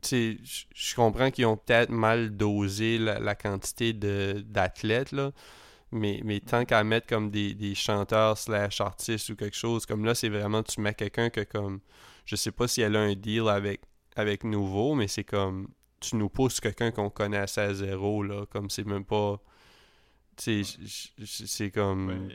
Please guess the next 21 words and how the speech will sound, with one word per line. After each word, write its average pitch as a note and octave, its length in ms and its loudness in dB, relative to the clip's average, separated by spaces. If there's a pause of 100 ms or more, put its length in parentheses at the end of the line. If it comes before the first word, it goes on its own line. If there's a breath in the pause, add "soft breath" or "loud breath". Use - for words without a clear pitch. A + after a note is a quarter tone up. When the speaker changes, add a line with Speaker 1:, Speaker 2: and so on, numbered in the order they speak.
(380)
Speaker 2:
elle - 120 -16
fait - 180 -16
comme C3 160 -10
du, G#2+ 80 -14
du, G#2+ 720 -20
de G#2 40 -12
la G2 100 -8
comédie G#2+ 380 -12
musicale, A2 640 -14
elle G2 80 -16
est - 40 -20
quand C#3+ 120 -14
même D#3+ 220 -14 (180)
un B2 40 -18
petit - 280 -20
peu C#3+ 80 -12
connue, G#2+ 600 -14 (240)
tu G2+ 60 -20
sais. G#2 60 -20 (1300 soft breath)
Speaker 1:
Ouais, B2 80 0
mais, G2+ 440 -2